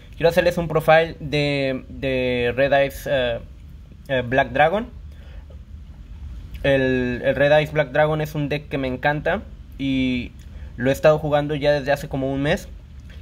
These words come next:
Lo he estado moviendo muchísimo y ajustándolo muchísimo porque este deck es un deck, um, de esos que tiene o muy buenas manos o muy malas manos. Entonces trato de siempre, eh, ajustarlo lo más que puedo. Ahora, ¿cuáles son, ah,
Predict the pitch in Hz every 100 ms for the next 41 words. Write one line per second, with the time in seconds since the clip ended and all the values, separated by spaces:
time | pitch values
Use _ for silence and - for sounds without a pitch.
0 | - 139 147 170 170 160 123 131 151 160
1 | 156 147 - 151 170 160 135 139 - 147
2 | 147 160 147 - 156 175 156 139 - 127
3 | 131 - 151 147 151 147 143 139 143 143
4 | - - - - - 131 123 123 131 160
5 | 151 147 143 147 147 135 151 165 170 160
6 | 170 180 165 151 151 151 139 131 127 110
7 | - 127 135 139 143 143 143 147 147 -
8 | 147 143 160 156 156 - - - 127 131
9 | 127 127 139 - 147 147 151 131 139 -
10 | 123 131 120 113 - - - - - -
11 | - - 143 139 123 - - - - -
12 | 151 156 151 156 156 156 151 135 127 120